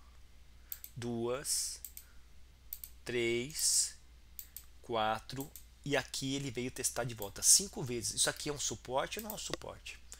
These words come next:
Não preciso nem falar que isso aqui é um suporte. Assim como aqui em cima é uma resistência, né? Assim como aqui em cima é uma resistência. Tá muito claro isso. Tá muito claro isso, né? E daí o que que acontece? Será que é um rompimento falso ou verdadeiro? Aí eu consigo ver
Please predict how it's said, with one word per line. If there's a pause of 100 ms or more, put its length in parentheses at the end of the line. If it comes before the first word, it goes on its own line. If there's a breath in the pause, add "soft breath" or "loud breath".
(200 loud breath)
Não
preciso
nem
falar
que
isso
aqui
é
um
suporte. (200 loud breath)
Assim
como
aqui
em
cima
é
uma
resistência,
né? (320 loud breath)
Assim
como
aqui
em
cima
é
uma
resistência.
Tá
muito
claro
isso. (220)
Tá
muito
claro
isso,
né? (420 loud breath)
E
daí
o
que
que
acontece? (240)
Será
que
é
um
rompimento
falso
ou
verdadeiro? (320 loud breath)
Aí
eu
consigo
ver